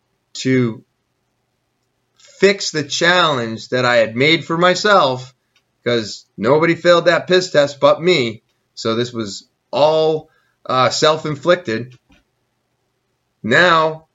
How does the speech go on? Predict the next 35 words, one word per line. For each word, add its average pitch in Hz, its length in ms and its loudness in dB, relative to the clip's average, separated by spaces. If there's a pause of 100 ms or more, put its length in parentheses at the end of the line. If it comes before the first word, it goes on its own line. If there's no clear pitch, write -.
(140)
I 127 160 0
got 131 220 2
a, 123 320 0 (880)
I 120 80 0
got 127 140 4
a 110 60 2
great 151 280 0
position, 156 840 -2 (600)
working 151 380 0
with 156 100 0
a 143 60 -2
great 143 340 -2
friend, 127 460 -2 (520)
and 110 680 -2 (120)
the 120 80 -6
business 131 560 0
is 123 240 -2
just - 400 -4 (120)
growing 104 360 0
strong. 87 500 -10 (140)
But 101 340 -4 (880)
I 170 220 2
never 156 240 0
thought 127 300 2
I 110 80 -2
would 101 180 -6
be 87 140 -14
here. 67 320 -20 (160)
That 151 160 2
was 151 100 -4
my 151 120 0
big 170 440 -2
challenge, 143 600 -4
was 107 160 -12
be-, 117 260 -6